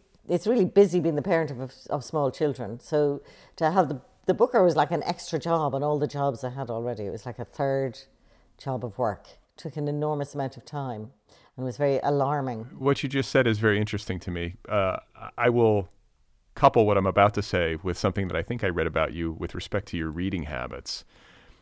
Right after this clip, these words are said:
Speaker 2: You were a voracious reader as a child. That reading habit followed you all the way into adulthood, but then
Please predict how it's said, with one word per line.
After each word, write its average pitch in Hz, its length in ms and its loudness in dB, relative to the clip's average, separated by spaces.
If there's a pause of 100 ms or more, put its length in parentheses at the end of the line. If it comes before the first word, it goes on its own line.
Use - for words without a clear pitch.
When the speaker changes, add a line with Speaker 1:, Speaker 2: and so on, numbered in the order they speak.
(140)
Speaker 2:
You 101 140 0
were 92 120 4
a 87 40 4
voracious 95 580 2
reader 78 240 0
as 76 120 -8
a 58 40 -12
child. 101 600 2 (140)
That 82 280 -2 (340)
reading 95 340 -2
habit 82 480 -2
followed 85 420 0
you 80 120 0
all 80 80 -2
the 80 80 -2
way 78 120 -2
into 76 220 -4
adulthood, 92 560 2
but 87 160 -4
then 82 320 0